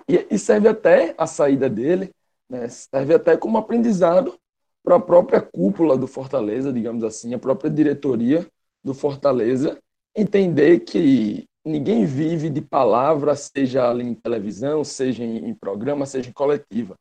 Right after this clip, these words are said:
né? O que se vale a pena, o que se, que você guarda são as relações profissionais, são os aprendizados, são as questões contratuais, e nessa questão, assim, contratual, ao que se sabe, né, Rogério Ceni não,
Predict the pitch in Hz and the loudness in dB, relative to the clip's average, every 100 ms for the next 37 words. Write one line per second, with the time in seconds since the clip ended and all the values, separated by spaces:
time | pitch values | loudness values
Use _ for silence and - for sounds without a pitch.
0 | _ _ _ _ 117 104 98 104 104 123 | _ _ _ _ -8 -2 0 0 -2 -4
1 | 127 131 120 127 165 - 127 143 160 - | -4 -4 2 4 2 -2 -6 -4 -4 -6
2 | - - 139 113 - 113 120 160 156 110 | -14 -4 -2 -2 -4 -10 -6 -4 -2 -2
3 | 120 123 220 240 170 - _ _ - - | 0 -2 -2 -2 -2 -6 _ _ -4 2
4 | 269 226 220 226 - 180 175 294 - - | 4 4 4 2 0 -2 -2 -4 -8 -2
5 | 208 - 185 220 180 147 170 165 151 139 | -2 -2 -6 -4 -2 0 0 -2 -2 -2
6 | - 143 147 135 123 143 147 - 143 - | -2 -4 -4 -4 -2 -2 -2 -6 -8 -6
7 | 139 127 127 - - 165 - 147 151 123 | -8 -8 -12 -10 -4 -2 0 -2 0 -2
8 | 113 - - _ _ _ - 190 185 160 | 0 -4 -6 _ _ _ -2 0 2 2
9 | 143 - 147 - 127 - 113 113 123 - | 0 0 -4 0 -2 -2 -10 -8 -12 -10
10 | 120 - 110 - 127 104 147 - 247 - | -8 0 0 0 -4 0 2 4 2 0
11 | - 156 - 127 160 208 - _ _ _ | -10 -8 -4 0 0 -2 -10 _ _ _
12 | - 123 135 131 120 127 123 - 120 135 | -6 -4 -2 -2 2 0 0 -6 -4 -2
13 | 131 123 131 147 156 139 131 113 98 92 | -2 -4 -4 -2 -2 -2 -2 -4 -6 -10